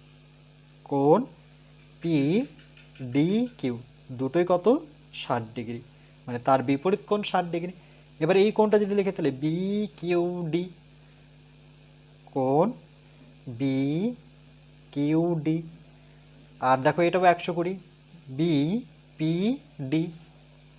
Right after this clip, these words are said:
বিপিডি একশো কুড়ি ডিগ্রি। তাহলে যেহেতু বিপরীত কোণগুলো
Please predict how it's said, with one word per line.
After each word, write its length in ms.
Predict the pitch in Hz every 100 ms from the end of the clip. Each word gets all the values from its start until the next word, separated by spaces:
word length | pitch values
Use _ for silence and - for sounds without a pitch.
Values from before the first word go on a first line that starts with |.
| - - - - - - - - - - 123 117
বিপিডি 1600 | 147 135 139 196 262 - - - - - 147 175 220 139 117 107 - - - - - - - 127
একশো 280 | - - 226 - - - - - - -
কুড়ি 160 | 127 113
ডিগ্রি। 180 | 107 - - - - -
তাহলে 180 | 131 123 120
যেহেতু 240 | 139 151 180
বিপরীত 340 | 170 175 220 233 208
কোণগুলো 340 | 202 202